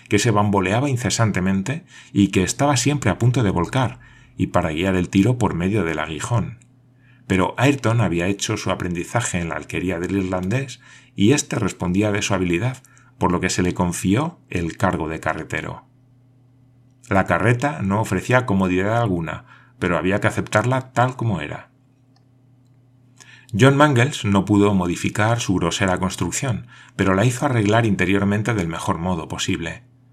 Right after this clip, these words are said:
Por medio de un tabique de tablas, la dividió en dos compartimentos, de los cuales el posterior estaba destinado a los víveres y equipajes y a la cocina el portátil de Monsieur Olvinet,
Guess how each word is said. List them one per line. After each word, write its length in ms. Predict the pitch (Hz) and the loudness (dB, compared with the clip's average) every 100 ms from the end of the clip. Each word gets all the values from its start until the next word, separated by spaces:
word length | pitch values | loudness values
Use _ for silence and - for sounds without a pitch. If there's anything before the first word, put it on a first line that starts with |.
| _ _ _ _ _ | _ _ _ _ _
Por 180 | 92 90 | -2 2
medio 260 | 95 95 | 2 2
de 120 | 82 | 0
un 100 | 98 | 0
tabique 320 | 98 90 92 92 | 0 0 0 -2
de 140 | 90 | -2
tablas, 440 | 123 117 127 - - | -2 -2 -2 -6 -6
la 120 | 92 | -4
dividió 380 | 85 87 107 131 | -2 -2 0 0
en 100 | 101 | 0
dos 160 | 110 | 0
compartimentos, 840 | - 95 92 - 113 123 90 - - - - - | -2 -2 -2 0 -2 -2 -4 -10 -14 -20 -20 -8
de 140 | 90 87 | -2 0
los 160 | 87 | -2
cuales 400 | - 107 147 139 | 2 2 2 -2
el 80 | 113 | -4
posterior 480 | 87 - 87 110 123 | -4 -4 0 0 0
estaba 340 | - 101 104 | -2 -2 -2
destinado 480 | 104 - 82 82 90 | -2 -4 -4 -4 -2
a 60 | 85 | -2
los 180 | 78 | -2
víveres 480 | 101 110 82 - - | 0 2 0 -6 -6
y 40 | - | -4
equipajes 580 | 113 117 127 - - - - - - | -4 -2 -4 -6 -12 -18 -20 -20 -8
y 120 | - | 0
a 40 | 95 | 0
la 120 | 95 | 2
cocina 340 | 101 - 147 | -2 -2 -2
el 80 | 147 | -2
portátil 580 | - - - 110 117 104 | -2 -2 -2 -2 0 0
de 120 | 90 | 0
Monsieur 360 | 87 - 107 90 | -2 -2 0 0
Olvinet, 520 | 87 104 117 - | 0 0 -2 -4